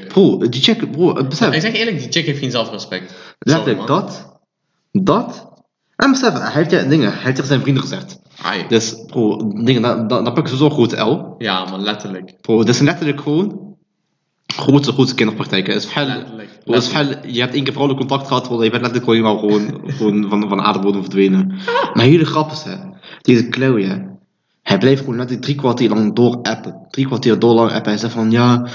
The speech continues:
Speaker 2: ik heb echt gevoelens voor jou." Terwijl hij al vier keer is afgewezen. Hij is vier keer afgewezen op dezelfde, op de, gewoon, gewoon op dezelfde nacht.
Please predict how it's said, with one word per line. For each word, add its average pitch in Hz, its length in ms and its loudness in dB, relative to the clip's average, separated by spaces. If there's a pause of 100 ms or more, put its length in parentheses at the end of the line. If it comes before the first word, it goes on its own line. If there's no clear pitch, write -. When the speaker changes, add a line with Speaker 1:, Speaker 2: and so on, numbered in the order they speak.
(160)
Speaker 2:
ik - 120 -6
heb - 80 -4
echt - 180 -2
gevoelens 127 460 2
voor 123 100 2
jou." 123 440 2 (380)
Terwijl 190 240 4
hij 202 80 0
al 135 100 -2
vier 214 160 -2
keer 151 100 -4
is 131 60 -2
afgewezen. 101 720 -4
Hij - 140 -4
is 135 100 -2
vier 208 160 2
keer - 80 -4
afgewezen 160 420 0
op 120 80 -4
dezelfde, 127 300 2
op 113 160 -4
de, 117 100 0
gewoon, 113 160 -4
gewoon 117 220 -2
op 123 80 -4
dezelfde 110 280 0
nacht. 104 400 -2